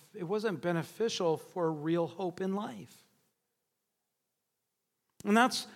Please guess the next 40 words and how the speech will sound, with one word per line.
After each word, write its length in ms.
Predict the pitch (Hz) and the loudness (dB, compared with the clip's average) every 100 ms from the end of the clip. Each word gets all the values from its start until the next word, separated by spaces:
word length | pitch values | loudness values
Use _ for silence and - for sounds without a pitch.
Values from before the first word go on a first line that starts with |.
| - - | -20 2
really 260 | 220 233 226 | 8 10 10
where 180 | 214 | 8
we're 140 | 196 196 | 8 8
at, 320 | 185 240 196 | 8 10 8
and 120 | 190 | 8
that's 220 | 220 220 | 2 0
the, 160 | - 226 | 2 2
the, 220 | 196 196 - 202 | 2 -2 -2 0
the 140 | 196 | 0
key 280 | 190 - 247 | 0 -2 -2
point, 460 | 170 - 262 262 214 | -2 -2 2 2 2
what 180 | 196 | 2
we're 120 | 185 170 | 2 2
seeing 320 | - 247 220 | 2 2 4
in 100 | 185 | 4
these 180 | 190 151 | 4 4
verses 540 | 202 262 - 190 160 | 4 4 4 2 2
is 180 | 175 156 | -2 4
this, 280 | 254 208 - - - - | 4 4 0 -12 -8 4
is 180 | 214 185 | 6 6
the 160 | 202 | 0
strong 560 | - - 247 294 320 247 | 0 4 8 8 8 4
believer 580 | 254 226 254 233 226 214 | 2 2 2 6 8 8
is 140 | 185 | 6
responsible 640 | 208 - 247 294 220 277 220 | 0 4 6 6 6 2 2
to 100 | 220 | 0
build 520 | 170 247 269 302 240 | 0 4 6 6 6
up 640 | - 247 294 294 285 - | 4 8 10 8 6 4
the 100 | 240 | 4
weak 380 | 220 233 247 233 | 6 2 2 2
believer 640 | 226 175 147 151 190 208 - - - - | 2 4 2 0 0 -2 -10 -20 -20 -4
so 160 | 254 | 4
that 280 | 262 240 - | 8 8 6
all 460 | - 233 330 359 262 | 10 12 12 12 12
believers 600 | 240 208 196 185 214 247 | 6 8 6 8 6 6
may 260 | 226 240 - | 6 6 6
end 220 | 208 208 | 6 8
up 200 | 262 190 | 6 2
glorifying 640 | 170 170 190 - 226 254 | 0 4 4 4 0 2
God. 420 | 262 302 269 147 | 2 4 4 2